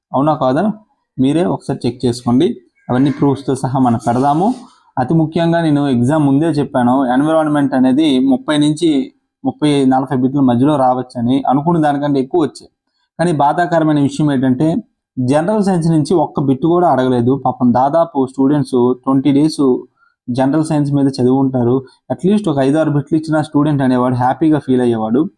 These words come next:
ఒక బ్లూ, బ్లూ ప్రింట్ ఫాలో అవ్వకపోవడం దీనికి ఒక ప్రధానమైనటువంటి కారణము. ఏదైనప్పటికీ అసలు ఎగ్జామ్లో ఏ సబ్జెక్ట్ నుంచి ఎన్ని మార్కులు అడిగారని ఒక వీడియో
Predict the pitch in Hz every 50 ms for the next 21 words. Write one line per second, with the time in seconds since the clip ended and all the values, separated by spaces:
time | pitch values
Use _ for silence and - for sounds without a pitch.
0 | _ _ _ _ _ - 123 123 117 117 120 127 131 135 127 127 139 160 196 -
1 | - 180 180 185 175 175 - 143 139 143 151 143 143 143 143 - _ 135 131 143
2 | 147 143 123 123 123 120 123 113 113 117 113 113 113 113 - _ _ _ _ _
3 | - 127 120 147 151 156 147 139 135 127 123 127 120 113 113 - - 123 127 127
4 | 131 139 131 127 147 170 - _ _ _ _ _ - 143 156 170 170 165 160 147
5 | - 139 139 - 170 175 180 180 - - _ _ - 135 127 135 135 127 123 123
6 | 139 165 165 165 156 151 147 147 147 - 143 139 147 156 160 151 139 139 151 151
7 | - 151 147 143 131 151 143 135 131 135 143 143 143 - - 131 123 127 127 127
8 | 127 123 123 120 117 - 117 117 120 131 139